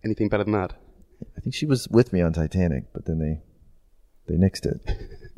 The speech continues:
Speaker 2: Yeah, but then we got Crazy Stupid Love.
Speaker 1: Yeah.
Speaker 2: Which, how do you feel about that?
Speaker 1: I like it.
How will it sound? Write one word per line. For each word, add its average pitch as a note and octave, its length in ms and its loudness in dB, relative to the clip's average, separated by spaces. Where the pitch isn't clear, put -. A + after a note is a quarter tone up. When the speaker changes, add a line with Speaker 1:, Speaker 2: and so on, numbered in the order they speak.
Speaker 2:
Yeah, - 80 -2
but G2+ 120 6
then B2+ 100 10
we A#2+ 80 8
got G#2+ 220 8
Crazy G2+ 280 4
Stupid F2+ 500 2
Love. D#2+ 420 0
Speaker 1:
Yeah. G2+ 280 -4
Speaker 2:
Which, F2+ 140 -4
how G#2 80 8
do G2 80 8
you G2+ 80 8
feel D2 180 0
about - 220 -2
that? C#2+ 180 -2
Speaker 1:
I B2 100 0
like B2+ 220 2
it. G2 160 -4